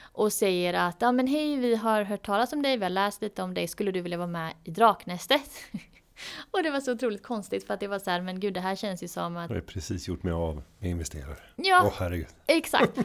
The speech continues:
Speaker 1: Och jag kände så här, "Jag är inte sugen på investerare just nu, <laughs> utan
Speaker 2: Mm.
Speaker 1: nu vill jag bara ha en tid där det får gå lite långsammare då, men då vet jag att jag fokuserar rätt och jag lägger min tid där, liksom, det som får bolaget att växa och inte på massa annat."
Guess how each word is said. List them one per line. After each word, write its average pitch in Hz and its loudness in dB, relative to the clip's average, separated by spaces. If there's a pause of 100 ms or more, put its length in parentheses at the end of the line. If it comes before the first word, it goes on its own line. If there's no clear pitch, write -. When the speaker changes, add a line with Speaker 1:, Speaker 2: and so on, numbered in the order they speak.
Speaker 1:
Och 294 4
jag 285 4
kände 269 2
så 233 0
här, 190 4
"Jag 220 2
är - -14
inte 254 0
sugen 190 -2
på 180 -2
investerare 175 0
just 165 -2
nu, - -4 (160)
<laughs> - -6
utan 220 2
Speaker 2:
Mm. 196 4
Speaker 1:
nu 247 10
vill 196 0
jag 185 2
bara 180 4
ha 175 0
en 175 -4
tid 196 2
där 180 0 (380)
det 285 2
får 285 0
gå 220 8
lite 247 2
långsammare 175 0
då, 170 -2
men 220 0
då 233 6
vet 214 2
jag 185 -4
att - -8
jag 175 -6
fokuserar 180 -6
rätt 247 0
och 208 0
jag 190 0
lägger 185 -2
min 180 -6
tid 170 -4
där, 170 -2 (180)
liksom, 170 -10
det 190 0
som 175 -10
får 170 -16
bolaget 175 -10
att 180 -12
växa 208 0
och 202 2
inte 175 -6
på 160 -4
massa - -10
annat." 202 -4